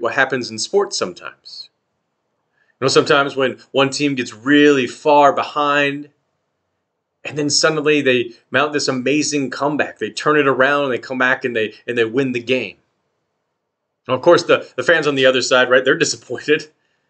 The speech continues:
<laughs> kinda having their fates overturned. Right? But if you're on the winning side, well, it sure feels great. Well,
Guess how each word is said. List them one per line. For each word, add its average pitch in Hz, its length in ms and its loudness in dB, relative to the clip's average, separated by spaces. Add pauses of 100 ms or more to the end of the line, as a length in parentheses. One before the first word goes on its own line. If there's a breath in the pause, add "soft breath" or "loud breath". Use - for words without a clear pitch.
<laughs> - 500 -20
kinda 131 160 4
having 131 260 0
their 123 120 0
fates 147 320 2
overturned. 151 800 -2 (1080)
Right? 123 140 2
But 135 100 2
if 123 60 0
you're 131 120 4
on 113 40 2
the 101 80 -4
winning 214 320 2
side, 143 380 2
well, 127 320 0 (120)
it 117 140 -14
sure 139 640 -2 (220)
feels 104 720 -10 (180)
great. - 600 -14 (1900)
Well, 190 260 -2